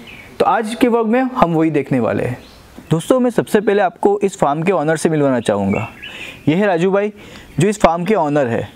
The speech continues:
और साथ-साथ में वो बहुत सारी social, अ, एजुकेशनल activity के साथ जुड़े हुए हैं। यहाँ तक कि मैं जो school में पढ़ा था one to twelve तक,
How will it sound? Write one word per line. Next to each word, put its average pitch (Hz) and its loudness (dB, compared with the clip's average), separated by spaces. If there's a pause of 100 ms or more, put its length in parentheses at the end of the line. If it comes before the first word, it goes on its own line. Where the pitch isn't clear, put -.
(300)
और 185 0
साथ-साथ 190 0
में 208 2
वो 214 2
बहुत 175 -2
सारी 208 2
social, 202 0
अ, - 0
एजुकेशनल 180 2
activity 196 0
के 202 0
साथ 196 2
जुड़े 147 2
हुए 120 0
हैं। - -6 (580)
यहाँ 165 0
तक 208 2
कि 208 0
मैं 196 2
जो 226 2
school 196 2
में 190 4
पढ़ा 160 2
था 190 0
one 160 0
to 202 0
twelve 139 2
तक, 143 0